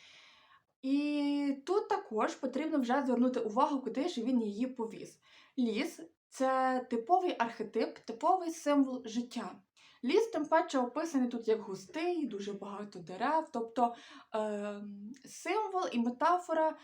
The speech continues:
тернистого шляху, багато перешкод на нашому житті. От везе він її в цей символ життя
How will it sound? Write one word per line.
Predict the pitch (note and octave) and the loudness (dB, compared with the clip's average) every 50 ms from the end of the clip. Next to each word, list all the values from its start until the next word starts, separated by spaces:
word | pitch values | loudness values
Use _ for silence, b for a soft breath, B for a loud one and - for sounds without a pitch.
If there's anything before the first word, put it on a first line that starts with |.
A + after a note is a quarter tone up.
| B B B | B B B
тернистого | - A#3+ A#3 B3+ D4 F4 F#4+ - - D4 B3 A#3+ A#3 | -4 0 2 2 2 2 2 -2 -4 -4 -4 -4 -4
шляху, | - - - G#3+ G3+ G3+ - D4 E4 F4+ F4+ E4+ | -6 -8 -8 -8 -8 -8 -6 -4 -2 -2 -2 -2
багато | - A#3 G#3+ A3 A3+ A3+ - - | -2 -4 -4 -4 -4 -4 -6 -8
перешкод | - F#3+ F3 F3+ - - - D4+ E4+ F#4 F4 | -10 -10 -12 -12 -14 -10 -4 0 0 0 0
на | D4+ A#3 | 0 -4
нашому | G#3+ G#3+ A#3 A#3+ - B3+ A3+ A3 A3+ | -4 -2 -4 -4 -4 -6 -8 -8 -8
житті. | A3+ G#3 G3+ - - - - B B B B B C#4+ B B | -10 -10 -12 -12 -16 -18 -18 B B B B B -18 B B
От | - E4+ - - | 0 0 0 0
везе | A3 G#3 G#3+ G#3+ B3+ D#4+ F#4 A#4 A4 C#4+ A#3 | -4 -4 -2 2 4 4 6 6 4 2 0
він | C#4 D#4+ E4+ E4+ C4 A3+ | -2 -2 0 2 2 2
її | A3 A3+ B3 D4 D#4 | 2 0 -2 -2 -2
в | D4+ C#4+ - - - | -4 -6 -10 -14 -8
цей | - - A#3+ A#3 G#3 | -2 2 2 2 2
символ | G#3 - - B3+ C4 C4 B3+ A#3 A3 G#3+ | 0 -2 0 2 4 4 4 2 0 -2
життя | G#3 - G#3 G3+ G3+ - B3+ A#3+ A#3+ A#3 A#3 | -2 -4 -4 -4 -2 2 4 4 4 4 0